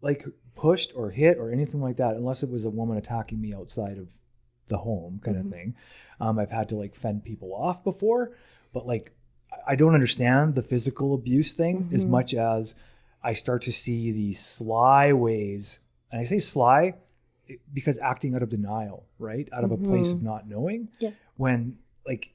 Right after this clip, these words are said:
Speaker 1: even if I look back, I bet you there's probably a ton of people that would say Dave used to gaslight me.
Speaker 2: Mm-hmm.
Speaker 1: Right? I wouldn't have a fucking clue what that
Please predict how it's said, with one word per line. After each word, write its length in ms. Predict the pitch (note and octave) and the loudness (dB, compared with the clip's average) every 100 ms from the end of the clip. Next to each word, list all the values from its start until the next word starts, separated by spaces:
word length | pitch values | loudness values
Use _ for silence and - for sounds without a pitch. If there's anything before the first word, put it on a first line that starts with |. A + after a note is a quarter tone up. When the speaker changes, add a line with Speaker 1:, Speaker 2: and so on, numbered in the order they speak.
| _ - | _ -2
Speaker 1:
even 220 | E3+ F3+ | 4 6
if 80 | D#3+ | 8
I 80 | E3+ | 6
look 220 | F#3+ C3+ | 6 6
back, 320 | D#3+ G#3 A3 | 8 8 6
I 80 | E3 | 0
bet 260 | D#3 E3 E3 | 2 4 4
you 60 | |
there's 220 | D3 C#3 A#2 | 4 4 2
probably 540 | - C3+ C#3 B2 C3 | 0 0 0 -2 -6
a 100 | A2+ - | -6 -14
ton 260 | - F3+ E3+ | -8 -2 -2
of 100 | D#3 | -2
people 280 | C#3+ B2 | -4 -2
that 160 | A#2 G#2+ | -4 -4
would 120 | A#2+ | -6
say 180 | - A#2+ | -4 -4
Dave 400 | A2 C3 C3 B2+ | 0 4 4 4
used 220 | B2 A#2+ | -2 -4
to 60 | A#2 | -6
gaslight 560 | A2 G#2 G#2 G#2+ G2 | -4 -4 -4 -8 -10
me. 120 | G2 - | -12 -8
Speaker 2:
Mm-hmm. 280 | F#3+ F3 F#3 E3 _ - | -8 -6 -10 -12 _ -2
Speaker 1:
Right? 280 | A#2 D#3 - - - | 2 2 0 -18 -10
I 100 | - | 2
wouldn't 260 | G#3+ C4 A#3 | 4 6 4
have 200 | G#3+ E3 | 4 4
a 40 | A#2+ | 0
fucking 360 | - F3+ B2 | -10 -8 -6
clue 200 | A2 E3 | -2 6
what 160 | F3 | 6
that 20 | A2+ | 6